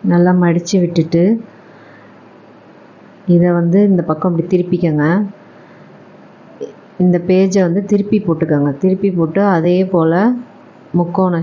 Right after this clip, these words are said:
ஷேப்ல, கோன் ஷேப்ல மடிச்சு விடுங்க.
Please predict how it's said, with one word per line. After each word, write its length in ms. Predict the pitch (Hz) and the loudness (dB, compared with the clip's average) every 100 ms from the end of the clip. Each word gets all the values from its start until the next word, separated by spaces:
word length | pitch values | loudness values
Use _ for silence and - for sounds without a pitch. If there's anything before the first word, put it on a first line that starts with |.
| 170 | -2
ஷேப்ல, 400 | 165 160 156 175 180 | -2 -2 -2 -2 -2
கோன் 240 | 180 180 175 | -2 -2 -2
ஷேப்ல 340 | 175 156 156 160 214 - - - - - - - | -2 -2 -2 -2 -2 -8 -20 -20 -20 -20 -14 -4
மடிச்சு 320 | 165 160 165 170 | -2 -2 -2 0
விடுங்க. 280 | 160 151 151 | 2 0 0